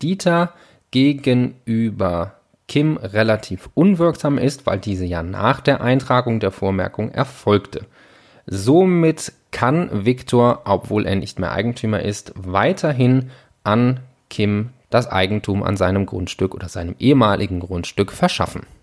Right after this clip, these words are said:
Dementsprechend liegt auch keine Unmöglichkeit nach Paragraph zwei fünfundsiebzig Absatz eins vor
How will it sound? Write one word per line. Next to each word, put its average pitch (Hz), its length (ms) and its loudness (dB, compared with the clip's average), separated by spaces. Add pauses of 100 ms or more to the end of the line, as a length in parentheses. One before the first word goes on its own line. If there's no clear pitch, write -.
(440)
Dementsprechend 127 600 2
liegt 107 220 -8
auch - 140 -6
keine 95 240 -2
Unmöglichkeit 107 680 0
nach 92 160 -2
Paragraph 92 500 2
zwei - 340 -2
fünfundsiebzig 90 720 -4
Absatz - 380 -12
eins 156 300 0
vor 156 300 4